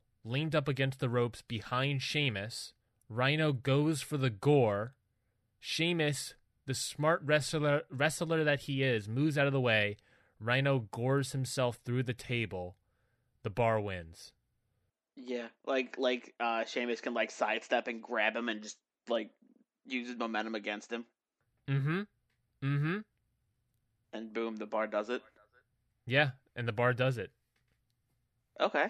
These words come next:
Speaker 1: And they move on. I like that.
Speaker 2: Me too.
Speaker 1: I like that a lot.
Speaker 2: All right, so tables match?
Speaker 1: Let's make this a tables match. Ooh, a tabley wabley.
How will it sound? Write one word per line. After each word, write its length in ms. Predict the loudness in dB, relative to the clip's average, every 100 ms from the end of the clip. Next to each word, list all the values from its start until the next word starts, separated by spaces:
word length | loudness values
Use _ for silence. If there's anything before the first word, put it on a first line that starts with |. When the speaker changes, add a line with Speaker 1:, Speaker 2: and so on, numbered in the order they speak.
| -4 -14
Speaker 1:
And 180 | -12 -14 -8
they 140 | -6
move 240 | -4 -4 -2
on. 260 | -2 -4 -10 _ _ -20 _ _ _ _ -2
I 160 | 0
like 260 | 2 0 -2 -2
that. 320 | 0 -2 -8 _ _ _ -8
Speaker 2:
Me 80 |
too. 100 | 0 4
Speaker 1:
I 120 | 4
like 240 | 4 2
that 100 | 0
a 60 | 2
lot. 400 | 4 4 2 -2 _ _ _ 2
Speaker 2:
All 40 |
right, 100 | 2
so 80 | 2
tables 320 | 0 0 0
match? 280 | -4 -4 -8 -20 _ _ _ _ _ _ -12
Speaker 1:
Let's 240 | -8 -8
make 220 | -8 -10 -10
this 160 | -10
a 40 | -14
tables 520 | -16 -16 -12 -12 -10
match. 500 | -10 -12 -14 -16 -16 -14
Ooh, 760 | -4 2 4 4 4 2 0
a 40 | -2
tabley 600 | -6 -8 -4 -4 -4 -4
wabley. 680 | -4 -4 -4 -6 -8 -12